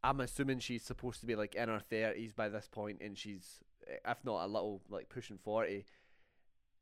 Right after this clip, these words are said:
And, you know, she's still not married and she's working in the same job and she's kinda seen this guy and all this kind of stuff. So I was trying to think of somebody that was a bit, that had,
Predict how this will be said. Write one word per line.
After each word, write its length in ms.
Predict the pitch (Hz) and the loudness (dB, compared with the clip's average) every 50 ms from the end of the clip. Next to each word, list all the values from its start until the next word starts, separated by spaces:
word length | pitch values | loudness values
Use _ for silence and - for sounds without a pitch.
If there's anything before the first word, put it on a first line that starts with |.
| _ - | _ -2
And, 460 | 117 120 113 110 110 107 107 104 101 90 - - - - | 0 2 4 4 2 2 0 0 -4 -6 -10 -16 -10 -6
you 100 | 131 131 | -4 -4
know, 100 | 113 104 | -4 -4
she's 160 | - - 107 | -6 -6 -6
still 220 | - - 131 117 117 | 0 2 4 4 6
not 140 | 120 110 90 | 4 4 2
married 360 | 110 107 107 110 110 110 107 | 4 4 4 4 4 2 2
and 100 | 101 98 | 0 -4
she's 140 | - - 98 | -10 -6 -2
working 200 | 110 117 - 117 | 0 0 2 0
in 60 | 117 | -2
the 80 | 113 107 | -4 -4
same 260 | - - 117 117 113 | -4 -4 -4 -4 -2
job 240 | 107 113 110 110 104 | 0 2 2 2 2
and 80 | 104 101 | 0 -4
she's 120 | - 104 | -10 -12
kinda 320 | - - - 139 143 139 135 | -8 -2 0 0 2 0 0
seen 240 | 135 - 147 143 143 | -2 -2 -2 0 0
this 160 | 139 131 - | 0 0 2
guy 340 | - 135 127 131 131 131 135 | 4 6 6 8 8 8 6
and 160 | 135 131 131 | 6 4 2
all 100 | 131 127 | 2 2
this 160 | 127 123 - | 0 -2 -2
kind 140 | - - 135 | -4 -4 -4
of 40 | 123 | -2
stuff. 200 | - - 131 127 - - - - - - | 0 0 0 0 -2 -6 -20 -20 -20 0
So 140 | - 147 139 | 6 8 10
I 60 | 135 | 10
was 100 | 139 135 | 8 8
trying 260 | - - 185 196 202 | 6 6 6 6 6
to 100 | - 214 | 2 -4
think 280 | 185 - 220 214 190 220 | -4 -2 -2 0 0 -2
of 60 | 202 | -4
somebody 260 | - 190 170 151 143 135 | -2 -2 -2 0 0 0
that 120 | 131 120 | 0 0
was 120 | 131 117 | 0 -2
a 40 | 117 | 0
bit, 240 | 104 123 127 123 - - _ _ _ _ _ _ _ _ _ _ _ _ _ _ _ _ - - | 4 6 6 6 4 2 _ _ _ _ _ _ _ _ _ _ _ _ _ _ _ _ 0 4
that 180 | 131 113 - - | 4 4 4 2
had, 600 | - - - 143 139 135 139 143 143 143 135 | -2 -4 2 6 8 8 10 8 8 6 2